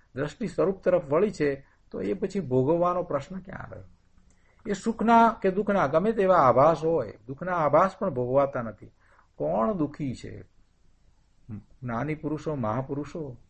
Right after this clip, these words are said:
શરીરમાં થતી પીડાને એ ખરેખર ભોગવતા નથી. સ્વરૂપનું લક્ષ થયું છે તો સ્વરૂપની દ્રષ્ટિ રહે છે, અને ત્યાં જે દુઃખના સંયોગો આવ્યા છે એને પોતાથી તદ્દન ભિન્ન, જુદા જાણે છે.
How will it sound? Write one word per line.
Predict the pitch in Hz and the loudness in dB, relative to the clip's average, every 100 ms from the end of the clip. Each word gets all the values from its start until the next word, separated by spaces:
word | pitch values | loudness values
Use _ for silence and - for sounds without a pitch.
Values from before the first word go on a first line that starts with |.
| _ _ _ _ _ _ _ - | _ _ _ _ _ _ _ -8
શરીરમાં | 120 143 151 156 | -4 -4 -2 -4
થતી | 139 135 147 | -2 -4 -6
પીડાને | 143 131 147 151 160 113 - _ _ _ _ _ _ _ _ _ _ 135 | -6 -2 0 0 -2 -6 -10 _ _ _ _ _ _ _ _ _ _ -12
એ | |
ખરેખર | 123 - 123 147 156 135 - - - 101 | -10 -8 -6 -4 -2 -4 -6 -16 -16 -10
ભોગવતા | 98 117 117 113 98 | -2 0 0 -4 -8
નથી. | 98 - - - _ _ _ _ _ _ | -10 -16 -20 -20 _ _ _ _ _ _
સ્વરૂપનું | 196 233 247 226 170 | -4 -2 0 2 4
લક્ષ | 190 - | 2 0
થયું | 151 170 196 | -2 0 -2
છે | 196 | -4
તો | 190 | -4
સ્વરૂપની | 170 156 160 185 175 180 | -6 -4 -4 -4 -8 -4
દ્રષ્ટિ | 147 135 - 170 | -4 -6 -6 -2
રહે | 135 143 | 2 2
છે, | 160 180 165 - - _ _ _ _ - | 2 -4 -8 -10 -20 _ _ _ _ -6
અને | 175 180 | -4 -2
ત્યાં | 190 185 190 190 - _ _ _ _ - - - _ _ | 0 2 2 0 -6 _ _ _ _ -20 -20 -20 _ _
જે | 185 | 0
દુઃખના | 190 185 185 185 | 0 2 2 2
સંયોગો | - 147 156 165 | 0 -2 0 4
આવ્યા | 151 135 160 175 | 4 6 4 2
છે | 156 | 0
એને | 127 117 151 180 | -4 -4 -4 -4
પોતાથી | 165 151 180 175 180 | -4 -4 -4 -4 -6
તદ્દન | 170 139 139 175 151 | -8 -8 -6 -6 -8
ભિન્ન, | 101 123 160 147 | -6 -4 -4 -6
જુદા | 123 120 143 | -10 -10 -10
જાણે | 107 104 104 104 101 | -8 -8 -8 -10 -14
છે. | - | -18